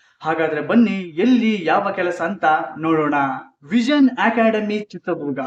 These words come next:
ಇಲ್ಲಿ ಇರುವಂತಹ ಖಾಲಿ ಹುದ್ದೆಗಳಿಗೆ ನೀವು ಈ ಕೂಡಲೇ ಅವರನ್ನ ಸಂಪರ್ಕಿಸಿ ಹುದ್ದೆಯನ್ನ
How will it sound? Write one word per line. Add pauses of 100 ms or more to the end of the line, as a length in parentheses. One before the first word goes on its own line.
(340)
ಇಲ್ಲಿ
ಇರುವಂತಹ
ಖಾಲಿ
ಹುದ್ದೆಗಳಿಗೆ
ನೀವು
ಈ
ಕೂಡಲೇ
ಅವರನ್ನ
ಸಂಪರ್ಕಿಸಿ
ಹುದ್ದೆಯನ್ನ